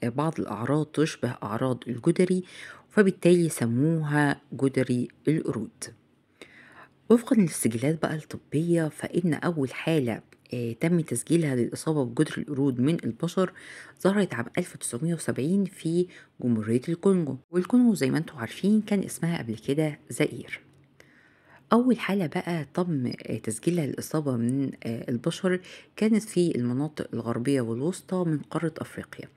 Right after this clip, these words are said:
وبعد كده بدأ المرض ينتشر في أفريقيا، وبدأ يتعرف بعد كده لما بدأت تظهر حالات عام ألفين اتنين وعشرين.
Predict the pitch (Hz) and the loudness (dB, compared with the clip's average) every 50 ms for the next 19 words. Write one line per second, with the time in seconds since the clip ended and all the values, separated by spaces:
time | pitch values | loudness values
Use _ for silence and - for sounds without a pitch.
0 | _ - - - - - - - - 175 185 180 226 226 208 156 139 127 - - | _ -20 -20 -20 -20 -20 -14 -6 -2 -2 0 2 2 2 2 2 0 -2 -2 -2
1 | 170 - 151 127 123 156 156 160 - - - 120 120 135 151 151 135 127 120 117 | -4 -2 -2 -2 0 -2 0 0 0 -2 -2 -2 -2 0 0 -2 -2 -2 -6 -6
2 | - - 160 151 - - 156 139 123 - - 120 - - - - 156 165 - - | -6 -8 -8 -8 -4 -4 -4 -4 -4 -4 -6 -6 -6 -8 -10 -8 -8 -8 -8 -6
3 | - - 147 147 147 151 - - - - - - _ _ _ - 160 165 165 190 | -4 0 2 2 2 0 -4 -12 -20 -20 -20 -20 _ _ _ -6 0 6 6 8
4 | 190 202 - 123 - - 107 113 127 139 135 127 - - 117 123 135 131 135 123 | 8 6 4 2 -2 -4 -2 -2 0 0 -2 -6 -4 -2 0 0 0 -2 -4 -6
5 | - - - - - - - _ _ _ _ _ _ _ _ _ _ _ _ _ | -6 -10 -14 -14 -16 -16 -18 _ _ _ _ _ _ _ _ _ _ _ _ _
6 | _ - 139 135 139 143 135 - 165 156 147 - - - - 170 175 175 180 160 | _ 2 4 4 4 4 4 4 4 6 4 2 2 2 0 0 2 2 0 -2
7 | 151 - - - - 120 110 123 147 165 170 170 - - - - 143 165 180 190 | -2 -4 -8 -8 -6 -4 -2 0 0 0 0 -2 -4 -8 -4 0 2 2 2 0
8 | - - - 123 117 - - - 156 165 175 - - 123 - - 151 160 156 139 | -2 -4 -4 -4 -4 -4 0 2 2 2 2 -2 -6 -6 -2 0 2 2 2 0
9 | 117 107 - - - - - - - - | -2 -4 -6 -8 -10 -10 -10 -10 -10 -12